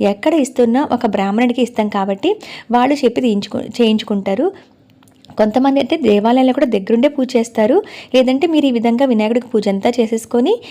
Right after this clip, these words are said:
ఈ దీపదానాలు ఆ విధంగా ఇచ్చేయచ్చు. ఇలా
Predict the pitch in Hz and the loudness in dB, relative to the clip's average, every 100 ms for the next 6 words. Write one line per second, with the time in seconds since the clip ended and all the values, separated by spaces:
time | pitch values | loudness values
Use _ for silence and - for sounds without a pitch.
0 | - 294 247 247 240 226 214 208 330 - | -8 -2 2 2 2 0 0 0 0 0
1 | 220 196 190 202 254 - 185 185 180 - | 0 0 -2 -2 -4 -4 -6 -6 -6 -10
2 | - - - - - 247 277 | -12 -20 -20 -14 -2 2 2